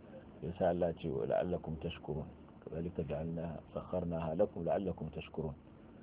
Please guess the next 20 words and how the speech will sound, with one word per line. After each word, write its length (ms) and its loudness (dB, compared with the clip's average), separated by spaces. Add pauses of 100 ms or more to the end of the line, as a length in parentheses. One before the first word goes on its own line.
(340)
Haka 240 6
nan 160 6
muka 240 2
hore 480 8
muku 240 2
waɗannan 400 6
dabbobi 540 0 (500)
la'allakum 880 4
tashkurun. 560 -4 (1400)
Domin 320 0
ku, 320 0 (1120)
domin 400 2
ku 160 -2
gode 320 4
wa 160 2
Allah. 240 0 (480)
Saboda 240 4
haka 160 -2
yanka 360 4 (120)
da, 80 10